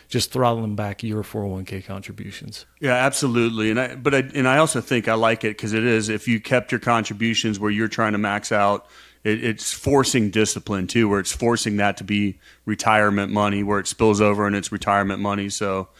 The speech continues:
Speaker 2: we don't go see that shiny Corvette or that new boat. You know, I know the
Speaker 1: Yeah.
Speaker 2: way,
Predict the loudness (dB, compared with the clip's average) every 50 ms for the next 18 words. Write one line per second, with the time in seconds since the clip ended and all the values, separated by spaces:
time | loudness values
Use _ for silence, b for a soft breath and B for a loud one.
0 | b b b b -2 0 2 2 0 0 0 0 2 2 2 0 0 0 2 0
1 | 0 0 -2 0 0 0 2 2 0 0 -2 0 0 2 2 2 2 2 2 4
2 | 4 2 2 2 0 0 2 2 2 2 2 4 4 4 4 4 2 0 -2 -8
3 | -16 -20 b b b b b -8 -4 -2 0 2 2 4 4 4 2